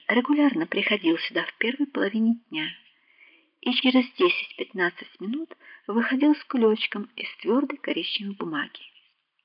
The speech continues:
За ним следили. В конце недели, как всегда, около десяти утра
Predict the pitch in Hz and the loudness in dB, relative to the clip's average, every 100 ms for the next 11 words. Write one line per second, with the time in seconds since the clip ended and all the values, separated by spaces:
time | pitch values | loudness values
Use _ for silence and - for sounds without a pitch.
0 | _ _ _ _ - 151 160 180 247 269 | _ _ _ _ -20 -12 -10 -4 -2 -4
1 | _ - 202 208 233 170 _ _ _ _ | _ -14 -12 -10 -12 -14 _ _ _ _
2 | _ _ _ _ _ _ _ _ _ _ | _ _ _ _ _ _ _ _ _ _
3 | _ _ - - 240 254 - 320 269 240 | _ _ -12 -2 -2 -2 2 6 6 6
4 | 294 320 180 - - - 202 202 - 220 | 2 2 -2 -6 -8 -4 -4 -2 -4 -4
5 | 226 269 - - 233 202 190 - 208 - | 0 -2 -2 -8 -8 -4 -4 -4 -6 -8
6 | - - 175 - 262 285 | -14 -14 -16 -6 -4 -4